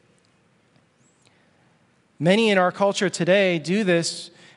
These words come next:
by trying to create a sense of identity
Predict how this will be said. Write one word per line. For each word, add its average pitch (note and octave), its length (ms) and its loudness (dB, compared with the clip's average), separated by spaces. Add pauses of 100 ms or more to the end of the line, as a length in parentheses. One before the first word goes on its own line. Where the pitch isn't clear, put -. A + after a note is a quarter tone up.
by E3 100 0
trying G3 500 0
to F#3 280 -2
create F3+ 640 0
a F#3+ 80 -2
sense F#3+ 340 -2
of E3 120 -2
identity E3 800 -2